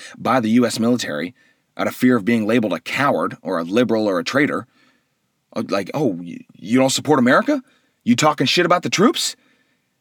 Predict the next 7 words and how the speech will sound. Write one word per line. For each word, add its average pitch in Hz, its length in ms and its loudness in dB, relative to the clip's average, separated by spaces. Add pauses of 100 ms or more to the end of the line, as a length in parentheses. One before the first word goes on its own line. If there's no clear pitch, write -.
(360)
No, - 340 -2 (140)
simpleton. - 640 -4 (440)
I 120 120 2
am 107 160 0
supporting 127 600 0
the 104 60 -2
troops - 380 -6